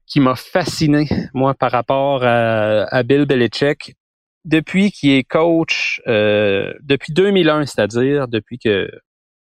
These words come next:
que les, les Patriots fonctionnent très bien, disons-le comme ça, fiche de cinquante-trois victoires, cinq défaites à la maison contre des carrières de première ou deuxième année, ce qui est le cas de Zach Wilson.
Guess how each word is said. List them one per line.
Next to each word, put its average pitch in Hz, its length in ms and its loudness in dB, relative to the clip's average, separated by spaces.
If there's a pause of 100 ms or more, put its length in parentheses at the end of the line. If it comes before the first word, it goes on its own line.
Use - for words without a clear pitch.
(240)
que 104 60 -2
les, 98 180 -2
les 101 200 -2
Patriots 117 400 0 (100)
fonctionnent 117 400 -2
très 113 240 0
bien, 120 220 -2
disons-le 120 400 -4
comme 117 180 -2
ça, 143 240 -2 (800)
fiche 175 340 0
de 135 100 0
cinquante-trois 165 680 -2
victoires, 151 420 0
cinq 175 360 -2
défaites - 520 -2 (120)
à 160 160 2
la 175 120 2
maison 139 560 0 (180)
contre 131 260 0
des 117 120 0
carrières 139 600 2
de 127 80 -4
première 135 520 0
ou 143 200 -4
deuxième 120 400 -2
année, 104 260 -6
ce - 140 -20
qui 117 100 -2
est 117 40 2
le 110 80 -2
cas 131 180 -2
de 117 100 -2
Zach 117 300 -2
Wilson. 123 500 -4